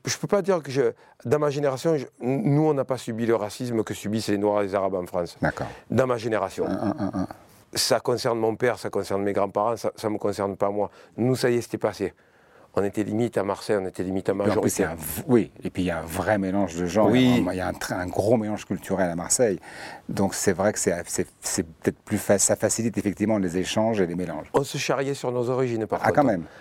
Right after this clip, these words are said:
Speaker 1: Ah, on se charriait.
Speaker 2: Ah oui.
Speaker 1: C'était, c'était plus de la rigolade. Les, les moments où on partageait justement cette conscience des origines,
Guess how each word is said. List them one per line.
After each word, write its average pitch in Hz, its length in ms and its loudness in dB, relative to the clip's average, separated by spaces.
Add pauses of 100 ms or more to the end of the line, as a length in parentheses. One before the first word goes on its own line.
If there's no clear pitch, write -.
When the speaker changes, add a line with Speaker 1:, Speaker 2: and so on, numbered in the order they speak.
(120)
Speaker 1:
Ah, 127 120 2
on 123 40 -4
se - 120 -12
charriait. 143 400 4
Speaker 2:
Ah 101 80 0
oui. 85 80 0 (140)
Speaker 1:
C'était, - 340 0
c'était 139 180 -2
plus 143 200 -2
de 151 40 4
la 151 80 6
rigolade. 131 360 -2 (340)
Les, 143 260 2
les 143 100 2
moments 175 280 2
où 202 100 0
on 131 120 0
partageait 127 540 0
justement 110 340 0
cette - 200 -6
conscience 139 440 2
des 117 180 2
origines, 123 380 2